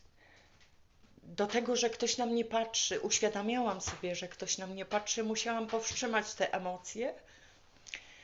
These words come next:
chwytając się mocno, e, mm, fotela, ale to było silniejsze ode mnie. Puszczałam, bo było mi tak dobrze,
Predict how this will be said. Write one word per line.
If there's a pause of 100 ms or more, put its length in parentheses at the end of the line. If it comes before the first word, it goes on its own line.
(140)
chwytając
się
mocno,
e, (1300)
mm, (760)
fotela, (1600)
ale
to
było
silniejsze (260)
ode
mnie.
Puszczałam,
bo
było
mi
tak
dobrze,